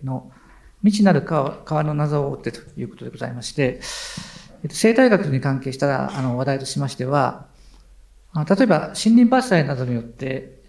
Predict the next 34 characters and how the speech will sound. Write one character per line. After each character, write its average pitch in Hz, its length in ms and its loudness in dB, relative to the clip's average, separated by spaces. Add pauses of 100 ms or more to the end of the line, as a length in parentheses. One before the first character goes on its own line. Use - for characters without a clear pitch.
(120)
あ 143 100 -2
の、 139 260 -6
生 254 160 4
物 196 100 -4
多 185 100 2
様 196 120 2
性 208 160 2
が 202 100 2
減 185 160 0
る 190 160 -4
と - 160 -4
で - 60 -8
す - 120 -12
ね、 - 300 -12
動 196 200 2
物 233 240 -2
間 226 260 0
同 226 120 -2
士 196 120 -4
の 127 100 -2
感 151 300 -6
染 147 200 -8
の 143 60 -6
リ 151 100 -4
ス 151 80 -12
ク - 60 -20
と - 80 -16
い - 20 -12
う - 40 -10
の - 60 -10
は 131 80 -6
上 135 40 -8
が 147 80 -6
る - 60 -12